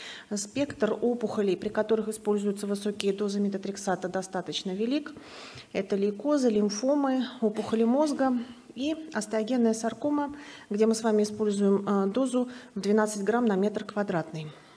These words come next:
А, для того, чтобы нам с вами, а, понять причины замедления элиминации метотрексата из сыворотки крови,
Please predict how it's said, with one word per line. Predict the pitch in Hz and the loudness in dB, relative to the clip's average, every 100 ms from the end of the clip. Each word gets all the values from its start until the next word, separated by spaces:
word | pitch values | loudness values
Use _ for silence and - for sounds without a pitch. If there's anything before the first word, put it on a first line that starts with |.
| - - - - - - _ _ - - - - - - - - - 240 | -20 -20 -20 -20 -20 -20 _ _ -20 -20 0 0 0 -14 -16 -18 -6 0
А, | 214 | 0
для | 202 220 | 2 -2
того, | 262 262 | -2 -4
чтобы | 254 220 | 0 4
нам | 226 220 | 4 4
с | 220 | 2
вами, | 226 220 214 214 208 - - | 4 6 6 2 -2 -8 -6
а, | 233 202 185 190 - - - - - - - - - | -2 0 -2 -2 -8 -10 -14 -10 -8 -8 -12 -6 2
понять | 214 226 214 - | 6 6 4 0
причины | 214 208 247 214 175 | -2 -2 2 2 2
замедления | 185 202 214 220 202 190 | 4 4 6 6 6 6
элиминации | 190 208 214 208 196 - 190 | 4 4 6 4 2 0 2
метотрексата | 202 208 208 - 208 196 | 2 2 0 0 2 0
из | 196 | -2
сыворотки | 208 202 - | -2 -2 -2
крови, | 226 269 320 214 | -2 2 2 2